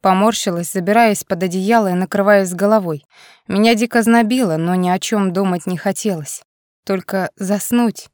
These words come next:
и не просыпаться. Олег вышел, громко хлопнув дверью, а я тут же отрубилась. «Ой, Ксенечка, у тебя температура, что произошло-то? Возьми и выпей таблетку, пей, пей».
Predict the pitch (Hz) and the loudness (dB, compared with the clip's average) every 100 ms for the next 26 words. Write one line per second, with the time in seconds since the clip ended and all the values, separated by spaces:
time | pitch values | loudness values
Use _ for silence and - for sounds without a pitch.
0 | _ 185 180 175 170 196 - 151 - - | _ -4 -4 -4 -6 -6 -8 -12 -12 -14
1 | 151 _ _ _ _ _ _ _ 214 214 | -16 _ _ _ _ _ _ _ 2 2
2 | 214 214 247 - 185 170 220 226 208 196 | 2 0 0 0 -2 0 2 2 2 -2
3 | - 208 202 185 175 185 233 196 151 160 | -2 -2 -2 -4 -4 0 0 0 -6 -6
4 | - 202 247 - 202 185 185 202 175 170 | -2 0 0 -2 -4 -2 -2 -2 -4 -4
5 | 151 - - - _ _ _ _ - 240 | -6 -10 -14 -18 _ _ _ _ 0 2
6 | 190 - - 254 208 190 - 233 254 262 | 2 -2 2 4 4 4 0 0 2 0
7 | 269 262 262 277 - 185 160 - 240 233 | 2 2 2 0 0 -4 -4 -6 -2 0
8 | 247 277 - 185 160 165 - _ _ _ | 2 0 -2 -4 -4 -6 -12 _ _ _
9 | 226 247 233 214 175 220 - 180 - 175 | 0 4 6 4 4 0 0 2 2 2
10 | 185 165 - - 254 170 247 202 - | -2 -4 -10 -2 -2 0 0 -2 -4